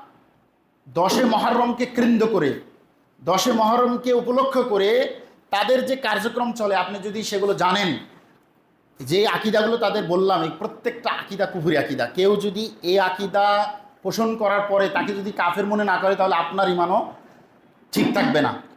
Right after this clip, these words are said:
কাউকে কা-, যে কাফের, তাকে কাফের মনে না করাটাও ইমান ভঙ্গের একটি কারণ। এই আকিদার ক্ষেত্রে শিয়া রাফিজি এবং শিয়া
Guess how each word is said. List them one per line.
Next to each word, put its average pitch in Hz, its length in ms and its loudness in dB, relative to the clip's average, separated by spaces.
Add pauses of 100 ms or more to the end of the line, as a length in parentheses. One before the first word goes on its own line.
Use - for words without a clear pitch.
(120)
কাউকে 175 320 0
কা-, 202 240 -4
যে 180 140 -2
কাফের, 190 480 2
তাকে 175 200 -2
কাফের 180 340 0
মনে 233 200 2
না 208 140 2
করাটাও 220 560 2 (400)
ইমান 226 400 0
ভঙ্গের 214 400 2
একটি - 200 -4
কারণ। 151 300 0 (680)
এই 254 440 2 (140)
আকিদার 247 420 0
ক্ষেত্রে 151 400 -4
শিয়া 247 380 2
রাফিজি 226 540 0
এবং 185 280 -6
শিয়া 240 680 0